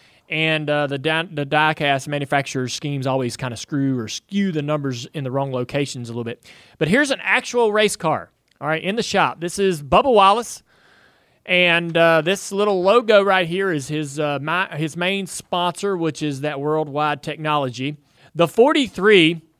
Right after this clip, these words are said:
uh, looks low, but that's because there's no side skirt on the car. I think once they install the side skirt, that, that number placement was gonna look really good. Uh, I think the number, again, could be a little bigger. I don't know that the number size has changed.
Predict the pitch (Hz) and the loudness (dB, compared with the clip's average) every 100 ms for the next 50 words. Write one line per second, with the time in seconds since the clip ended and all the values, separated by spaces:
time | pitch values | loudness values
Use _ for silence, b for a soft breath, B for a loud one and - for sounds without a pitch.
0 | _ - 160 151 160 339 - - 156 143 | _ 0 2 4 4 2 0 -6 2 6
1 | 147 156 165 185 240 202 208 185 175 185 | 6 4 2 0 -2 -4 -4 -2 -2 -2
2 | 175 - 226 226 180 - 147 135 131 - | -2 -2 0 0 -2 -2 0 0 -2 -4
3 | 127 123 131 160 160 - 156 143 - 185 | -4 -2 -4 -6 -6 -6 -6 -6 -6 0
4 | 180 190 156 196 175 165 - 151 127 139 | 2 0 -2 -2 0 -2 -4 -4 -4 -6
5 | _ _ _ - 143 156 156 156 165 147 | _ _ _ -10 -6 -4 -2 -2 -4 -2
6 | 151 139 143 139 143 151 139 135 143 135 | -2 -2 -6 -12 -8 -6 -6 -6 -4 -4
7 | 131 135 120 b b - - 185 220 185 | -2 -2 -2 b b -4 -4 -4 -6 -4
8 | 170 175 151 139 123 151 131 135 123 147 | -2 -2 -2 -4 -4 -4 -4 -6 -4 -4
9 | 143 135 123 139 127 107 b b b b | -2 -4 -4 -6 -6 -12 b b b b
10 | - 202 381 339 165 180 185 - 147 170 | 0 2 2 0 2 4 2 0 -2 -2
11 | 247 - 156 147 156 139 - - 175 175 | -2 0 2 2 0 -6 -6 -6 -4 -6
12 | 107 95 - | -10 -16 -20